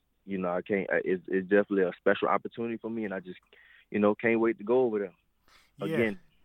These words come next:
Speaker 2: Yeah, yeah, 'cause I think, you, I think if, if I'm not mistaken, I saw you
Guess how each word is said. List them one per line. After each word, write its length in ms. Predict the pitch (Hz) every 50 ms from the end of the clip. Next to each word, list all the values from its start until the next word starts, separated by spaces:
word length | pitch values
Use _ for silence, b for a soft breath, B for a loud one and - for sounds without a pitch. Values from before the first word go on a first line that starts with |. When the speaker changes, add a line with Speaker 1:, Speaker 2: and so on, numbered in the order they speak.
| _ _ -
Speaker 2:
Yeah, 240 | 139 151 160 147
yeah, 200 | 131 131 147 151
'cause 180 | - - 113 143
I 40 | 127
think, 380 | - - 220 196 147 - - -
you, 140 | 156 160 156 -
I 60 | 139
think 240 | - - 202 175 -
if, 220 | 165 - 143 - -
if 200 | 147 139 - 165
I'm 80 | 156
not 120 | 156 131 113
mistaken, 360 | 139 - - 156 - 143 135
I 40 | 120
saw 220 | - - 156 151
you 300 | 139 135 127 127 127